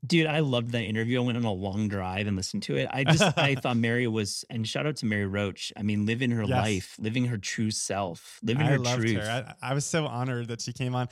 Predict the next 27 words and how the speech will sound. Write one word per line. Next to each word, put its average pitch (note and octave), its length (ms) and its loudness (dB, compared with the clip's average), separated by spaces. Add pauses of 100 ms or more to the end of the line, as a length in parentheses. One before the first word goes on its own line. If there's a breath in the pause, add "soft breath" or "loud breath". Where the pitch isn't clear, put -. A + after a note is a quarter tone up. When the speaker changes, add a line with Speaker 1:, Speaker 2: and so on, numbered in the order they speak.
(140 loud breath)
Speaker 1:
Yeah. B2+ 280 4
Speaker 2:
But C#3+ 80 0
yeah, B2+ 100 2
that D3+ 240 2
book D3+ 200 -2 (200)
truly, A#3 520 2
like, C#3 360 2
I D#3 480 2 (340 loud breath)
have D#3 200 -8
never E3+ 460 2
had F3+ 240 2
a D#3+ 80 0
book C3+ 400 -2 (160)
truly D#3+ 460 2
make C#3+ 160 -2
me C#3 100 -2
wanna C3 160 0
throw B2 240 -2
up A#2+ 180 0
more A#2+ 320 4
than B2+ 140 0
Speaker 1:
<laughs> A2+ 80 -2
Speaker 2:
that A2+ 140 -4
book A#2 160 -4
did. C3 180 -2
And C3+ 160 -2
I, C3 180 2